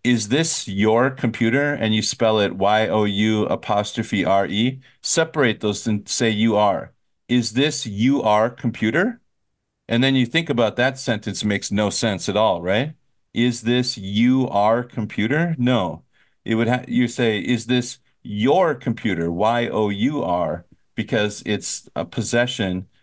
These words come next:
not meaning you are. And so I think that, I don't know, that's how I've always done it, you know, just if you separate the, uh, just take away the contraction,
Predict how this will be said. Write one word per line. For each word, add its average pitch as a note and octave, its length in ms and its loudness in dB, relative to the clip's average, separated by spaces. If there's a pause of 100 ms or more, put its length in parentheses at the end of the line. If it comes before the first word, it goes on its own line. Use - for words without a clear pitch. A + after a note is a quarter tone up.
not A2 500 0
meaning G2 680 -2
you G2 560 0
are. F2 540 -2 (580)
And F#2 240 0
so G2+ 360 2
I G#2+ 140 2
think A#2 260 0
that, A2+ 240 2 (120)
I C3 120 0
don't D3 120 0
know, A2 120 2
that's D3 240 0
how F3+ 100 2
I've C3 380 2
always C#3 320 2
done C#3 180 0
it, D3 240 -2
you C3 100 2
know, C3+ 180 2
just B2 300 -2
if A#2+ 160 -2
you A2+ 80 2
separate C3+ 600 0
the, - 160 -6
uh, - 180 -4
just A#2+ 400 -2 (480)
take D#3 220 0
away C3 200 4
the C3+ 80 0
contraction, C3 840 -2